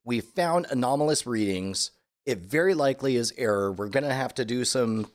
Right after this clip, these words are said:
research to, you know, replicate the results or whatever." However, that does not get you paid. What gets you paid is, if true, these results would indicate that a lot of money should come to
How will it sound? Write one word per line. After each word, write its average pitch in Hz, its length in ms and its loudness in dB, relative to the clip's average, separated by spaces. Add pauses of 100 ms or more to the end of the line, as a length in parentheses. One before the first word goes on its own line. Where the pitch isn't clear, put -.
research 135 540 0
to, 113 360 0
you 135 120 -4
know, 95 100 2
replicate 127 560 0
the 120 80 -4
results 113 400 0
or - 20 0
whatever." 95 460 0 (240)
However, 143 560 2 (240)
that 151 240 2
does 131 180 -4
not 127 240 0
get 135 220 0
you 120 120 2
paid. 113 440 -4 (140)
What 123 180 0
gets 170 260 0
you 151 120 -2
paid 95 580 -4 (160)
is, 101 560 0 (580)
if 220 380 4
true, 117 720 0 (180)
these 151 320 0
results 135 560 0
would 139 160 0
indicate 127 640 -2 (240)
that 98 540 -2
a 92 100 -6
lot 139 300 2
of 175 80 -2
money 147 320 0
should 85 260 -8
come 127 340 0
to 85 460 -8